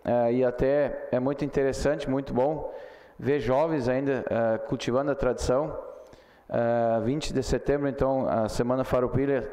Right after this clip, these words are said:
que, que ela seja eterna, que essa, essa tradição não, não,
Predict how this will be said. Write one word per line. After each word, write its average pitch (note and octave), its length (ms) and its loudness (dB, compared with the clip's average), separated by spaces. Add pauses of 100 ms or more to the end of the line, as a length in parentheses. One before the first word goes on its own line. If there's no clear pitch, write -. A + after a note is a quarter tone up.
(140)
que, A#2 440 0 (840)
que A#2+ 100 0
ela C3 160 2
seja C3 480 -2 (140)
eterna, C#3+ 640 0 (580)
que B2 180 -2
essa, B2+ 400 -2
essa A#2 280 0
tradição B2 420 0
não, C#3 220 0
não, B2+ 220 -2